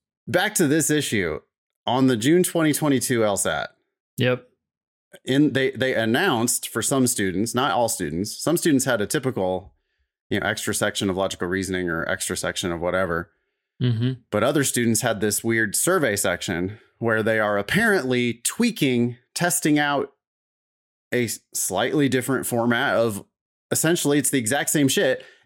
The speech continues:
Speaker 1: but repeatedly asking over and over and over, "Did you use scratch paper? Did you use scratch paper? Did you use scratch paper?"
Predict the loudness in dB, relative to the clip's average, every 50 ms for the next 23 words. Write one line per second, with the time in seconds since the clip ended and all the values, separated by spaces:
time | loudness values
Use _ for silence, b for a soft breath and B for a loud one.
0 | B -2 0 2 2 2 2 2 2 2 2 2 2 2 2 4 4 4 4 2
1 | 0 0 0 2 2 2 4 4 4 2 2 4 4 4 4 4 4 4 4 4
2 | 4 4 2 2 2 0 0 0 2 2 2 2 2 0 0 0 0 0 -2 -2
3 | -2 -2 -2 -4 -4 -4 -4 -4 -2 0 0 0 0 -2 -4 -6 -4 -4 -4 -4
4 | -4 -6 -8 -8 -8 -4 -4 -4 -4 -4 -6 -10 -14 -14 -16 -18 -20